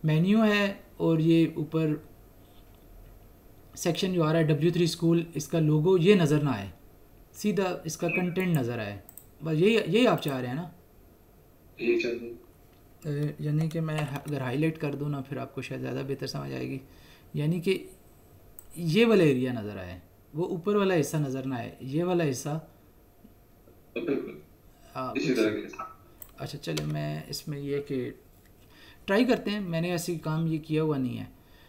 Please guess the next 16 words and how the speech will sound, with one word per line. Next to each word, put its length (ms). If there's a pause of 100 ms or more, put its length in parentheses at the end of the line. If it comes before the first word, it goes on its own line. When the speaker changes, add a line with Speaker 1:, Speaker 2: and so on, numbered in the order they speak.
(200)
Speaker 1:
लेकिन 200
मेरा 160
ख्याल 220
है 60
कि 120
कुछ 280
JavaScript 600
में 320
कुछ 240
चीज़ें 560 (460)
इसको 200
access 320
कर 120
सकते 320
हैं 80
आप। 340